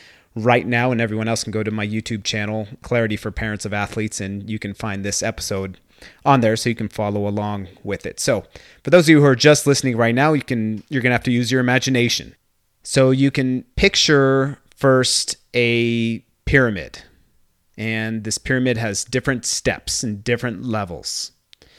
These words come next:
And obviously pyramids, we start really wide at the bottom, and as we work our way up to the top, it gets a little bit more n-, narrow until you get to the top, which is the point.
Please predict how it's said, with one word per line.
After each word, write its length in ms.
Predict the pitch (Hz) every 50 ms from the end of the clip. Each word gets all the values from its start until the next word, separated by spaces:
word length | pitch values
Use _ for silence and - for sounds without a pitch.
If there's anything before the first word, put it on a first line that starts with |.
| _ _ _ _ _ _ _
And 120 | - 107 110
obviously 300 | 113 110 113 - 117 110
pyramids, 560 | - - 131 131 127 123 123 120 117 - -
we 80 | 104
start 240 | - - - 113 113
really 220 | 113 120 113 110 110
wide 340 | 107 113 120 127 131 127
at 80 | 131 120
the 60 | 127
bottom, 360 | 117 127 127 131 135 147 143
and 80 | 135 117
as 140 | 110 101 113
we 60 | 110
work 260 | 104 107 107 101 -
our 80 | 104 101
way 220 | 98 101 98 107
up 140 | 117 120 -
to 80 | - 110
the 80 | 101 101
top, 300 | - - 135 131 127 -
it 120 | 110 -
gets 200 | - 107 98 -
a 40 | 113
little 180 | 101 98 101
bit 120 | 98 104 104
more 160 | 104 104 101
n-, 120 | 104 107 - - _ _ -
narrow 640 | - 127 123 127 131 131 135 135 131 131 135 135 - _ -
until 300 | 120 107 - - 117 110
you 120 | 107 107
get 160 | 101 107 98
to 80 | - 107
the 100 | 98 95
top, 420 | - - 123 113 110 98 - - - - - - - - _ _ _ -
which 240 | 110 107 104 - -
is 180 | 104 95 -
the 100 | - 107
point. 460 | 92 - 120 110 80 73 - - -